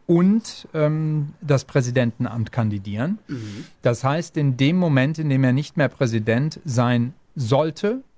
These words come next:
Speaker 1: und dann auch nicht Abgeordneter ist, genießt er keine Immunität, nennt sich das ja immer so schön, also einen gewissen Schutz vor Strafverfolgung. Und dann kann es durchaus sein, dass aus Reihen der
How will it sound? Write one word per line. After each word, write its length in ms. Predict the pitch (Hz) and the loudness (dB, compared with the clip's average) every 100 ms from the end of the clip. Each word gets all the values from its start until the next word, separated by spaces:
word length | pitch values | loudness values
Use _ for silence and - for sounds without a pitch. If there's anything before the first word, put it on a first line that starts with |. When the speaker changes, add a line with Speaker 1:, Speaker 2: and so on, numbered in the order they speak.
| - - - _ - | -20 -20 -20 _ 2
Speaker 1:
und 220 | 151 135 | 2 4
dann 160 | 131 | 0
auch 180 | 85 135 | -2 -2
nicht 240 | 123 123 - | -2 -2 -6
Abgeordneter 800 | 127 - 120 120 131 110 107 | -8 -2 0 0 -2 0 -2
ist, 400 | 123 185 - - | -2 -6 -6 -8
genießt 400 | 139 127 143 - | -2 0 -2 -2
er 100 | 123 | -4
keine 460 | - 127 131 143 139 | -2 -2 -2 -2 -2
Immunität, 920 | 156 131 123 113 107 - 113 139 - | 2 2 4 2 -2 -4 -4 -4 -4
nennt 200 | 131 127 | -6 -6
sich 120 | 131 | -8
das 200 | - 131 | -10 -8
ja 100 | 143 | -8
immer 160 | 131 120 | -4 -4
so 140 | 120 | -4
schön, 320 | - 143 165 147 | -4 -2 -2 -4
also 180 | 110 | -4
einen 80 | 107 | -2
gewissen 340 | 104 113 - 95 | -4 -6 -8 -8
Schutz 340 | - 170 - | -6 -8 -6
vor 180 | 117 104 | -6 -6
Strafverfolgung. 960 | - 107 - 147 - 156 151 165 185 | -8 -10 -4 -4 -2 -2 -2 -2 -2
Und 140 | 151 113 | -2 -2
dann 160 | 95 | -4
kann 180 | - 120 | -4 -2
es 140 | 123 - | -2 -2
durchaus 420 | 110 95 95 - | -4 -4 -6 -6
sein, 380 | 95 113 190 185 | -4 0 2 2
dass 260 | 113 - | 0 -2
aus 380 | - 127 113 104 | -4 -2 -2 -4
Reihen 380 | 101 123 143 139 | -2 -2 0 0
der 300 | 110 87 | 0 -2